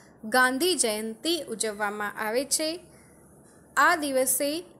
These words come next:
મહાત્મા ગાંધીજીનો જન્મ થયો હતો, તેથી આપણા સમગ્ર દેશમાં બીજી ઓક્ટોબરે ગાંધી જયંતિ ઉજવવામાં આવે છે. આસો સુદ દશમના દિવસે આપણે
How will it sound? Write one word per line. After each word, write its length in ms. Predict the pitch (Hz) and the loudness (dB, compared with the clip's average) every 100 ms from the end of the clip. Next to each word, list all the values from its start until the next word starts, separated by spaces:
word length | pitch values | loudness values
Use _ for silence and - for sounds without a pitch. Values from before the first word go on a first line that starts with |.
| - | -10
મહાત્મા 500 | 226 226 233 240 240 | -4 -4 -2 -2 -2
ગાંધીજીનો 920 | 220 220 233 339 285 262 254 262 285 - - - | -2 -4 0 0 0 -2 -2 -4 -6 -12 -8 2
જન્મ 320 | 277 339 381 | 2 4 0
થયો 340 | 359 247 240 | 0 -2 -2
હતો, 380 | 240 233 262 285 320 - - - - - | -4 -2 0 0 -2 -14 -20 -20 -8 -2
તેથી 520 | 330 339 311 302 339 - - - - - - - | 0 0 -4 -4 -6 -12 -20 -20 -20 -20 -20 -4
આપણા 500 | 226 226 240 233 240 247 - | -2 0 0 0 -2 -4 -6
સમગ્ર 600 | - 285 302 359 320 294 | -2 0 2 0 2 0
દેશમાં 680 | 220 196 - - 226 269 - - 247 | 0 -4 -4 -2 -2 -2 -6 -16 -4
બીજી 360 | 302 302 339 | 0 2 2
ઓક્ટોબરે 640 | 247 202 - 233 226 233 320 | 0 -2 -8 -6 -2 -2 -2
ગાંધી 440 | 226 208 214 254 | -2 -2 -2 -4
જયંતિ 500 | 220 202 196 202 294 | -2 -6 -8 -6 -4
ઉજવવામાં 800 | 226 196 220 202 190 202 320 392 - - | -2 -4 -4 -6 -6 0 0 0 -10 -2
આવે 260 | 262 214 190 | 2 2 0
છે. 220 | 196 - - - - - - - - - - 370 - - - - | -10 -10 -12 -20 -20 -20 -20 -20 -20 -20 -20 -20 -20 -20 -6 2
આસો 500 | 285 294 - 359 403 | 4 6 2 0 0
સુદ 460 | - 285 277 294 302 - 220 | 0 0 -2 -4 -8 -14 -8
દશમના 760 | 214 233 226 311 311 302 285 | 0 2 4 2 2 2 0
દિવસે 640 | 233 196 208 - 285 214 220 - - - | 0 -4 0 2 2 0 -4 -18 -20 -8
આપણે 580 | - 220 - 240 254 311 | -2 -2 0 -2 -2 -4